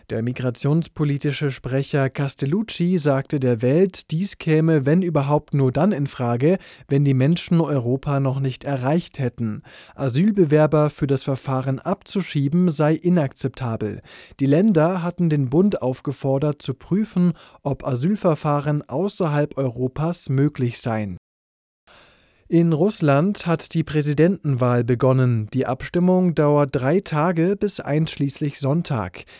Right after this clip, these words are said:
Der Urnengang dient dem Zweck, dem einundsiebzigjährigen Präsidenten Putin weitere sechs Jahre im Amt zu sichern. Die Opposition durfte keine aussichtsreichen Kandidaten aufstellen.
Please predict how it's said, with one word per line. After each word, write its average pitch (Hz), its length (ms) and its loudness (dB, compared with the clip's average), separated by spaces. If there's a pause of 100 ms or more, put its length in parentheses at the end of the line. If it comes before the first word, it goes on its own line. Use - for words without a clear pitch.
(160)
Der 113 160 -2
Urnengang 180 760 2
dient 165 260 0
dem 143 200 0
Zweck, - 600 -4
dem 156 220 4
einundsiebzigjährigen 160 1300 2
Präsidenten 143 640 -2
Putin 175 720 0
weitere 156 520 2
sechs 160 360 0
Jahre 143 380 2
im 143 220 -2
Amt 147 360 0
zu 135 160 -4
sichern. 120 520 -2 (360)
Die 156 120 0
Opposition 143 920 2
durfte 175 500 2
keine 190 580 0
aussichtsreichen 147 1000 -2
Kandidaten 151 800 0
aufstellen. 107 680 -6